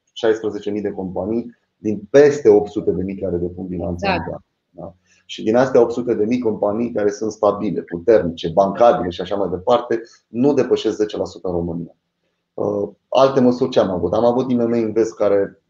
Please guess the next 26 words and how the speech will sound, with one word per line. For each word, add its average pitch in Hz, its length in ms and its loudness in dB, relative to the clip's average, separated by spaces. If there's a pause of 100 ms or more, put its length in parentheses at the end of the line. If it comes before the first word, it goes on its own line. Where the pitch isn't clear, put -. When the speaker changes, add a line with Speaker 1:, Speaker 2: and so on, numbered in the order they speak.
(120)
Speaker 1:
are 104 220 2
un 113 80 2
nume 117 220 2
total 120 360 2
nefericit, 104 560 -6
n-a 107 140 -4
fost 107 180 -2
vorba 95 220 0
despre 95 220 -8
nicio 92 200 -8
investiție 90 560 -6
acolo. 110 480 4 (300)
A 104 80 -4
fost, 107 360 0
din 131 220 2
punctul 117 240 -4
meu 113 120 2
de 104 100 2
vedere, 104 500 2
un 107 120 -6
program 113 360 0
de 107 80 2
generare 104 440 0
lead-uri 101 260 -4
pentru 87 280 -12
bănci, 123 460 -2